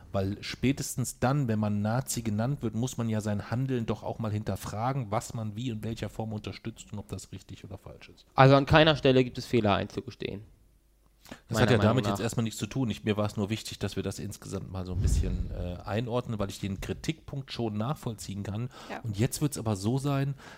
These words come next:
Speaker 1: dass wir jetzt die nächsten Wochen und Monate mal nicht mehr so viel über Nazis sprechen, weil die gehen mir auf die Eier.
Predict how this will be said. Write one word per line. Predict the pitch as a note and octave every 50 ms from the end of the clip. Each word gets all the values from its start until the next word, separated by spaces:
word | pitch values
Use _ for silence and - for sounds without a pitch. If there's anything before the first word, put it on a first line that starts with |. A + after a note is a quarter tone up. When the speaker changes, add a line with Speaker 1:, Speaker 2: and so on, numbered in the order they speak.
| -
Speaker 1:
dass | - G#2+ G2+ -
wir | A#2 A#2
jetzt | A#2+ A#2 - -
die | A2+ G#2+
nächsten | G#2+ A2+ C3 E3 - - - _ - E3 E3 D#3+ D#3+ D#3+ D#3 - - - _ _ _ _ -
Wochen | G#2 G#2+ C#3 C#3+ - - F3 E3+ D#3
und | B2+ A#2 - -
Monate | A2+ A2+ C#3+ D#3+ E3 D3+ C#3+ - D3
mal | C#3 B2+ A2 G#2 G2+
nicht | A2 B2 - - C#3
mehr | C#3+ B2+
so | A#2+ A2+
viel | - - A#2+ A#2+ A#2
über | A2+ A2+
Nazis | G#2+ G#2 G2+ G2+ - - G#2+ -
sprechen, | - - - A2 - - G#2
weil | G2 G2
die | G#2 G2+
gehen | A2 A2 A2+
mir | A2+ A2
auf | A2 -
die | - - - -
Eier. | A2 G#2 G2 F#2+ D#2+ -